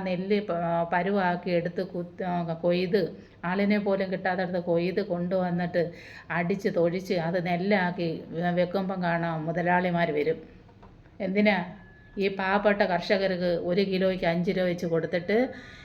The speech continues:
ഈ നെല്ല് അവർ കൊണ്ടുപോയിട്ട് അവർ വൻ വിലയ്ക്ക് വിറ്റിട്ട് അവരുടെ കീശ വീർക്കും. എന്തിനാ അതിന് കൊടുക്കുന്നത്?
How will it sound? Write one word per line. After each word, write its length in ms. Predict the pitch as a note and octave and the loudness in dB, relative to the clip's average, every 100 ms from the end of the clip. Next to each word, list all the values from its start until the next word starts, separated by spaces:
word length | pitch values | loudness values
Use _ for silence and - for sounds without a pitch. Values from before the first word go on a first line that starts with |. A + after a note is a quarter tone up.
| - F3 | -8 -2
ഈ 20 | G#3+ A#3+ G#3+ | 2 4 4
നെല്ല് 240 | G3 G#3 F3+ | 4 4 4
അവർ 120 | G3 G#3 | 4 2
കൊണ്ടുപോയിട്ട് 600 | G3 F#3+ F3+ F3 F3 F#3 E3+ D#3+ | 2 0 2 2 2 2 2 2
അവർ 180 | F3+ A3 C#4+ - - E3 F3+ | 4 4 4 -4 -12 -4 0
വൻ 160 | F#3+ G#3+ F#3+ | 4 4 4
വിലയ്ക്ക് 340 | F3+ F#3+ G3+ F3 | 2 0 0 -2
വിറ്റിട്ട് 340 | E3 F3+ F3 E3+ D#3+ | -2 -2 0 2 4
അവരുടെ 320 | E3 G#3+ G3+ F#3+ | 4 4 2 0
കീശ 180 | E3 F3+ D3+ | -2 0 0
വീർക്കും. 340 | D3+ - - - - - - - - - - - - - | 0 -4 -8 -10 -20 -20 -20 -20 -20 -20 -20 -20 -16 -2
എന്തിനാ 300 | G3+ A3+ A#3+ A3+ | 4 6 8 8
അതിന് 160 | G#3+ G3+ | 6 4
കൊടുക്കുന്നത്? 460 | F#3+ F#3+ G3 F#3+ | 2 0 0 -2